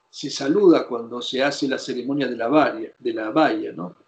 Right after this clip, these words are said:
Assalamu alaikum y Ahlul Marifa. Esa gente es de otro tipo. Dado que esta discusión no es apropiada para un libro como este,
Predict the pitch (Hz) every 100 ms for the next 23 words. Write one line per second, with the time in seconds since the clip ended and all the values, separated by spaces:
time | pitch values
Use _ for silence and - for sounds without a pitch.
0 | _ _ _ _ - - 127 127 127 120
1 | 120 135 131 - 123 123 123 - 127 123
2 | 117 135 131 117 - 120 120 _ _ _
3 | _ _ _ _ _ _ _ _ _ -
4 | 208 - 123 131 120 123 196 233 - _
5 | _ _ _ _ _ - 160 160 - -
6 | _ _ _ 131 151 185 170 156 120 104
7 | - - _ _ _ _ _ _ - 156
8 | 156 - 170 185 175 - - _ _ 151
9 | - 156 151 208 202 139 - 131 147 180
10 | 180 170 156 143 - 190 170 139 - 131
11 | 127 135 143 131 127 117 123 156 156 -
12 | 151